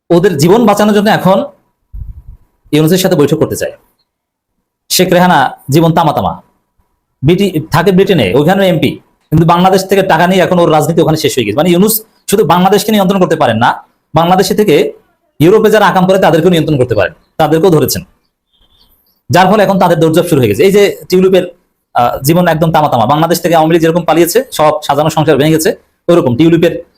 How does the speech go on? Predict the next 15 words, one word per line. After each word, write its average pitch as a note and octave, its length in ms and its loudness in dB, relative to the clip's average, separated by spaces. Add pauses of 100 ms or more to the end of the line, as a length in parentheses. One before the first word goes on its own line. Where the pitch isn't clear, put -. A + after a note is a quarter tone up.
(120)
আহ, B2 360 -2
ব্রিটেনের D#3+ 280 0
সাজানো D#3 260 0
সংসার D3+ 260 -2
ভেঙে B2 160 -2
গেছে। G2 260 -4 (520)
আবার C#3+ 440 0 (600)
এরকম D#3+ 260 0
একটা, F3+ 280 2
আহ, C#3 280 -6
পরিস্থিতিতে E3 440 0
পড়েছে E3 260 0
আওয়ামী D3 180 0
লীগ, D3 120 -2 (580)
আহ, B2 180 0